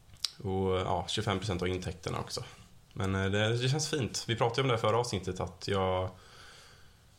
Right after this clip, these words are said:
har haft lite svårt att, eh, bry mig om, eller bry mig, men att engagera mig i, ja, men exempelvis Palestina, Israel och saker som händer på andra sidan världen.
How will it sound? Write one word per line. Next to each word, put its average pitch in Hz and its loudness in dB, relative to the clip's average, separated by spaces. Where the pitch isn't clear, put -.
har 98 2
haft 101 -2
lite 98 -2
svårt 127 2
att, - -8
eh, 98 4
bry 98 0
mig 110 2
om, 107 2
eller 92 2
bry 87 0
mig, 117 2
men 101 2
att - -4
engagera 101 2
mig 117 4
i, 101 0
ja, - -14
men 101 -2
exempelvis 92 0
Palestina, 92 2
Israel 95 2
och 90 0
saker 107 0
som 110 2
händer 101 2
på 101 -2
andra 95 2
sidan 95 0
världen. 92 0